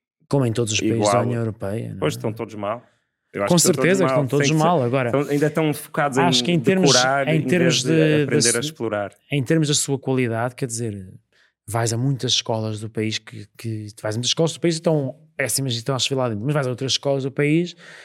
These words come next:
Speaker 1: públicas, e que têm, que são escolas, eh, X P T O, pá, e, e que fazem projetos giríssimos, pá, do ponto de vista de,
Speaker 2: Sim, sim,
Speaker 1: de,
Speaker 2: concordo.
Speaker 1: até da organização curricular, pá, de atividades extracurriculares,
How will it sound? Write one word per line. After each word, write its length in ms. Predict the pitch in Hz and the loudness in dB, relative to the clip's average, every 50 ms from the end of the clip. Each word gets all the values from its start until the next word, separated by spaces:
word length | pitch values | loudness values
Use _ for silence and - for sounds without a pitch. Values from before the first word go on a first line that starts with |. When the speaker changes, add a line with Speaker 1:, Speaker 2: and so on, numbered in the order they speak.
| - _ | -20 _
Speaker 1:
públicas, 500 | - 175 180 170 156 170 180 - 196 202 214 | 2 4 4 6 4 4 2 0 0 0 -2
e 60 | 208 | -4
que 60 | 165 | -2
têm, 380 | - - 143 127 131 135 143 135 | 0 0 0 2 0 0 -2 -4
que 80 | - | -4
são 200 | - 147 143 139 | -4 -4 -4 -4
escolas, 640 | 127 - - - 147 139 139 151 156 160 160 156 156 175 | -4 -4 -2 0 2 2 4 4 2 2 0 -2 -2 -2
eh, 640 | 180 180 185 185 185 185 190 190 185 185 185 185 170 | -4 -4 -4 -4 -6 -6 -6 -8 -8 -10 -10 -6 -4
X 180 | - 165 156 | -2 -2 -2
P 140 | - - 160 | 0 -2 -2
T 180 | - 185 202 185 | 0 0 0 2
O, 140 | 156 156 | 0 0
pá, 280 | 156 - - - - - _ _ | -2 -6 -14 -18 -18 -20 _ _
e, 440 | 110 98 92 92 95 90 85 82 101 - _ - - - - - _ _ | -16 -14 -12 -12 -12 -14 -14 -16 -18 -20 _ -20 -20 -20 -20 -20 _ _
e 60 | 117 110 | -8 -4
que 40 | |
fazem 220 | - 139 127 113 123 | -2 -2 -2 -2 -4
projetos 380 | - 113 101 120 123 117 - | -6 -6 -6 -6 -4 -4 -4
giríssimos, 600 | - 113 110 98 104 113 123 - - 120 110 - | -4 -4 -2 -4 -2 -2 -2 -4 -4 -4 -6 -8
pá, 120 | - - 110 | -10 -10 -12
do 100 | 107 110 | -12 -10
ponto 180 | - 131 127 107 | -8 -8 -8 -6
de 40 | 110 | -6
vista 300 | 131 127 - - 127 120 | -6 -4 -4 -4 -6 -6
de, 260 | 113 120 120 117 117 - | -6 -6 -8 -8 -10 -12
Speaker 2:
Sim, 240 | - - - 139 | -8 -4 -2 -2
sim, 120 | 131 - 113 | -2 0 0
Speaker 1:
de, 160 | 117 131 127 | 2 2 2
Speaker 2:
concordo. 320 | 123 120 120 113 107 104 | 2 2 0 0 -2 -2
Speaker 1:
até 160 | 104 - 156 143 | -2 0 2 2
da 80 | 143 | 4
organização 480 | 147 139 135 135 135 127 - - 139 131 | 2 2 0 0 0 0 0 -2 -2 -6
curricular, 600 | 113 - - 127 - - - 95 107 120 127 120 | -8 -8 -10 -10 -10 -10 -6 -4 -2 -2 -2 -4
pá, 240 | - 120 117 113 117 | -6 -8 -8 -6 -6
de 60 | 117 | -6
atividades 320 | 127 120 - 135 127 120 117 | -6 -4 -4 -4 -4 -4 -4
extracurriculares, 880 | - - 127 - - - 123 113 - - - 110 120 120 117 107 - | -6 -8 -12 -14 -12 -12 -12 -10 -8 -4 -2 -2 -2 -2 -4 -8 -14